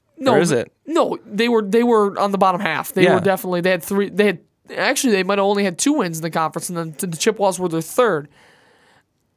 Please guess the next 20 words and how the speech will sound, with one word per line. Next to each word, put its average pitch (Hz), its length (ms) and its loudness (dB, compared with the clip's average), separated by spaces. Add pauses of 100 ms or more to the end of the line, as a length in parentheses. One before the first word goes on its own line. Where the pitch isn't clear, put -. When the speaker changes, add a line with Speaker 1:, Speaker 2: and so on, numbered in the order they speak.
(140)
Speaker 1:
And 190 100 0
Speaker 2:
That 190 140 -2
Speaker 1:
then 196 100 0
Speaker 2:
sounds 123 160 0
about 117 160 -2
right. 107 220 -4 (380)
Speaker 1:
all 202 120 4
of 208 60 0
a 190 40 -4
sudden, 254 200 0
Eastern's 202 380 -4
jumped. 214 380 0 (180)
They've 175 160 -2
swept - 360 -2
the 226 80 -2
season 214 340 -4
series 190 360 -2
with 180 100 -8
the 175 60 -6
Chippewas. 160 560 -4